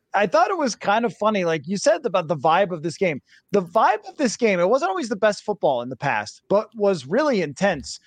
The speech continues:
But at the, it was not today at all. And, eh, before the game, they showed one of the coaches on T V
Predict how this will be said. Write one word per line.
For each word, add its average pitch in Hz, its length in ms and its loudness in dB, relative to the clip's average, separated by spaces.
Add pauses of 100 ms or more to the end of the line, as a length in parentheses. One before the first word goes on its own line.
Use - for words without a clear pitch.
(540)
But 240 140 2
at 226 100 -10
the, 208 320 -2 (320)
it 233 160 0
was 247 260 2
not 339 260 2
today 233 320 2
at 185 60 2
all. 175 420 2
And, 208 340 -2 (280)
eh, 240 180 -2
before 247 460 0
the 294 100 -4
game, 233 300 0
they 190 80 0
showed 254 280 -2
one 247 140 -2
of 202 60 -2
the 180 80 -2
coaches 214 360 -2
on 165 180 0
T 180 140 -8
V 190 280 0